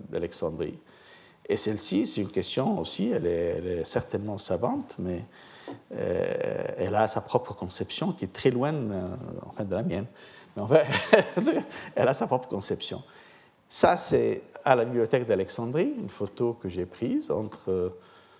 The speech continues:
différentes personnes qui utilisent les ordinateurs, l'Internet,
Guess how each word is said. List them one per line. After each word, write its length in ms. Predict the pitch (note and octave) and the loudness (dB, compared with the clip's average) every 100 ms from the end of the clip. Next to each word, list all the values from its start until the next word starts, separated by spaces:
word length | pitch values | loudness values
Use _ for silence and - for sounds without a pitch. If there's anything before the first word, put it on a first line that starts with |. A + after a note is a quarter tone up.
| _ - | _ -16
différentes 600 | G2+ C#3 D3 B2 C#3 C#3 | -2 0 4 2 2 0
personnes 400 | G2 - C#3+ D#4+ | -2 2 0 0
qui 100 | - | -4
utilisent 420 | - G#2+ A2 B2 | -4 -2 -2 -2
les 140 | G#2+ F#2+ | -2 0
ordinateurs, 800 | G2 G2 F2+ E2+ - D#3 - F#2+ | -2 -2 -6 -4 0 2 2 -2
l'Internet, 720 | G2 F#2 F2+ F#2 A#2 C#3+ | -4 -6 -6 -4 -4 -6